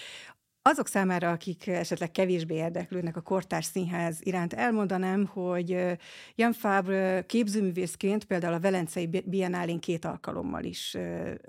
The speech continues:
vendég volt, kiállítása volt. Estig tartana felsorolni, hogy hol mindenütt lehet az ő kiállításait meglátni, meglá-, ö, megnézni. Nyilván lesz is néhány helyszín, amit el fogok mondani a beszélgetés közben.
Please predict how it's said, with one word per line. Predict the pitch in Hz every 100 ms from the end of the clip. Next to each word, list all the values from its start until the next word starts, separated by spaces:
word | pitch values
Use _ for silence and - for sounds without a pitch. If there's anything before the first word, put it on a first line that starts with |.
| 185
vendég | 175 180 175 175 180
volt, | 175 175 170 -
kiállítása | - 180 170 175 175 170 185
volt. | 196 208 - - - - - _ _ _ _ _ _ _ _ _
Estig | - 220 - 175
tartana | 175 - 170
felsorolni, | 160 - 165 180 170 170
hogy | 175 170
hol | 190 175
mindenütt | 175 175 175 170
lehet | 165 170
az | 170
ő | 175
kiállításait | - 160 165 160 170 170 160
meglátni, | 175 170 170 170 170 196 190
meglá-, | 190 180 185 190
ö, | 190
megnézni. | 190 190 214 208 220 240
Nyilván | 247 226 196
lesz | 190 190
is | 180
néhány | 190 180 175
helyszín, | 180 175 180
amit | 170 170
el | 175
fogok | 170 175 165
mondani | 190 185 175
a |
beszélgetés | 175 185 - 180 170 180 170
közben. | - 190 196 233